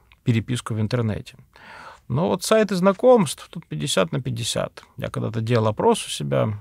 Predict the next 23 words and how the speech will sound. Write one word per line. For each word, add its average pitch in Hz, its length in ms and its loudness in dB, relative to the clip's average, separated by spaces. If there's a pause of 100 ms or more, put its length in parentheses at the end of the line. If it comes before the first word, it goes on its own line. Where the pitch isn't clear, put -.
(140)
в 127 200 -12
Инстаграме, 117 760 -4 (760)
вот, 117 280 -12
насчёт 110 440 0 (880)
подобных 117 760 0 (400)
встреч - 460 -4
и 107 40 -4
знакомств. 180 680 2 (1040)
Э, 117 380 -6 (240)
половина 151 500 6
сильно 123 360 2
обожглась, 190 680 0 (680)
а - 80 -8
половина 135 760 0
чуть 196 220 -6
ли 202 80 -6
там 180 160 0
семьи 135 280 0
не 107 100 0
создали, 135 580 2
многие 120 440 -4
и 117 40 -2
создали. 107 560 -6